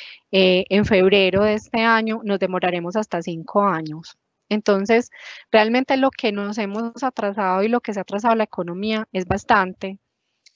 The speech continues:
Eh, obviamente no quiero sonar, pues, como pesimista, pero hay que, hay que, digamos que proveerse de ahorro, mirar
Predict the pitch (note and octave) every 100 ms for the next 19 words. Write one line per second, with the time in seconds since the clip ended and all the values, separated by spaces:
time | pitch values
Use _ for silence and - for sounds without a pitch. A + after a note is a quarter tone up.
0 | - G3 F#3+ G3 G3+ G3+ G3 G3+ A3 A#3
1 | A3+ A3+ - A3 A3+ G#3 F#3 E3+ G3 G3
2 | A3+ G#3+ - F#3 F#3 F#3 F3+ - G#3 A3+
3 | G3+ F3 - F#3+ - - G3+ G#3 G#3 G#3+
4 | A3 _ - G3 - G#3+ A3+ _ _ _
5 | - G#3+ A3+ A3 A#3 A3 - G3 F#3 F3+
6 | F3+ F3+ F3 - G#3+ A3 _ - - -
7 | G3 F#3 F#3 F#3+ F#3+ F#3+ A3 A3+ - G3+
8 | F#3+ F#3+ F3